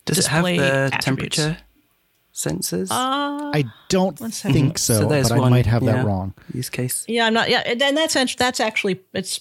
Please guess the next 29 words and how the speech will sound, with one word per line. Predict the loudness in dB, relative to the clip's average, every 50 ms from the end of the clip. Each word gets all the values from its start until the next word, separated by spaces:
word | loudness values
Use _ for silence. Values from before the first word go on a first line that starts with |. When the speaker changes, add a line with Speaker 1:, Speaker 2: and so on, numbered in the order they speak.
| -8 _
Speaker 2:
that's | -2 -2 0 0
a | -4
pretty | -2 -2 -4 -4 -2 -4
interesting | -4 -4 -6 -6 -6 -6 -8 -8
feature. | -8 -10 -12 -12 -12 -12 -12 -12 -12
One. | -12 -12 -12 -12 -14 -8 -4
Speaker 1:
I | -2
should | -2 0 0 0
say | 2 2 2 4 2
that | 2 2
I'm | 0 0 0
really | 2 2 2 2 0 2 0
Speaker 2:
<laughs> |
Speaker 1:
interested | 0 0 0 0 -2 -2 -2 2
in | 2 2 4
low | 2 2 0
power | 0 0 0 0 2
mode. | 2 2 2 2 2
I | 0
know | 0 0 0
this | 0 0 -2 -2 -2 -4 -4
sounds | -4 -2 0 2 2 2 0 0 -2
like | -4 -6 -6 -8 -16 -14 -8 -6
n-, | -6 -2 0 0 0 0 2
a | 2
non | 4 4 4 4 4 4 4 2 0
kind | 0 0 0 0 0
of, | 0 -4 -4 -6 -4
um, | -2 0 2 2 0 0